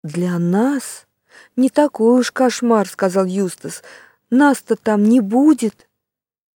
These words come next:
«Я, хотя нет», сказала Джилл. «Что ты хочешь сказать?» «Я хотела сказать, что лучше бы мы не пошли. Но нет, нет,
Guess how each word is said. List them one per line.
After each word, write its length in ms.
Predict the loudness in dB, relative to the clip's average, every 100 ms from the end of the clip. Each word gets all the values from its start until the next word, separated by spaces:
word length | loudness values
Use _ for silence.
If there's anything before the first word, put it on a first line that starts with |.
| _ _ _ -2
«Я, 420 | -2 0 -4 -8 _ _ _ _ _ _
хотя 340 | -4 -2 -2
нет», 360 | 0 -2 -6 _
сказала 460 | -8 -6 -4 -4
Джилл. 320 | -4 -6 -10 -10 _ _ _ _ _
«Что 180 | -14 -10
ты 120 | -8
хочешь 320 | -6 -6 -6
сказать?» 600 | -6 -6 -2 -4 -6 -18 _ _ _ _ _ _ _ _
«Я 240 | -6 0 0
хотела 680 | 0 -6 -4 0 2 2 0
сказать, 640 | -6 -6 -4 -4 -6 -10 -20 -20 _
что 320 | -20 -6 0 2
лучше 440 | 2 0 -4 -6
бы 160 | -4 -2
мы 180 | -2
не 140 | -2 -4
пошли. 680 | -6 -6 -8 -6 -4 -6 -12 _ _ _ _ _
Но 160 | 2 4
нет, 260 | 2 -4 -4
нет, 360 | -4 -4 -8